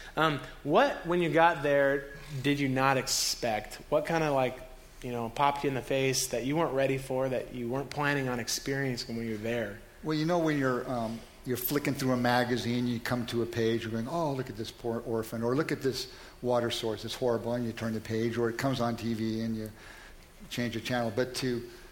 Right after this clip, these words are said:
Speaker 2: to be there, and, and we went to a number of villages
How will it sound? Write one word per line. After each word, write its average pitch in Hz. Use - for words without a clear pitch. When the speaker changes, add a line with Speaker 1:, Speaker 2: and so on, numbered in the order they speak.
Speaker 2:
to 135
be 160
there, 131
and, 143
and 143
we 135
went 165
to 147
a 135
number 143
of 110
villages 120